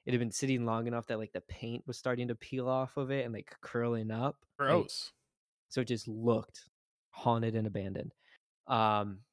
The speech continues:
Speaker 1: and the
Speaker 2: Let me
Speaker 1: house was
Speaker 2: clarify,
Speaker 1: set
Speaker 2: you
Speaker 1: up
Speaker 2: did this at night, right? Like,
Speaker 1: Yes.
Speaker 2: yeah,
Speaker 1: Yeah, yeah,
Speaker 2: so
Speaker 1: yeah.
Speaker 2: it's also very dark.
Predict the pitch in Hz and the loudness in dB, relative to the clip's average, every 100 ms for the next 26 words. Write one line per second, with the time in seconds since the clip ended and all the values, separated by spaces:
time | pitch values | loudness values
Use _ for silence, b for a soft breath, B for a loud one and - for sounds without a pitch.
0 | - 120 180 185 185 170 151 143 156 175 | -8 4 6 8 10 10 10 8 8 6
1 | 180 165 151 131 147 139 - 139 139 131 | 6 6 6 6 6 6 4 4 4 4
2 | 135 127 - _ _ 139 123 107 - - | 2 2 -2 _ _ 0 2 2 0 4
3 | 120 113 110 143 131 160 151 147 151 135 | 6 6 8 8 8 8 8 8 6 6
4 | 143 143 147 135 127 117 117 - - | 4 6 6 6 2 -2 -2 -8 -20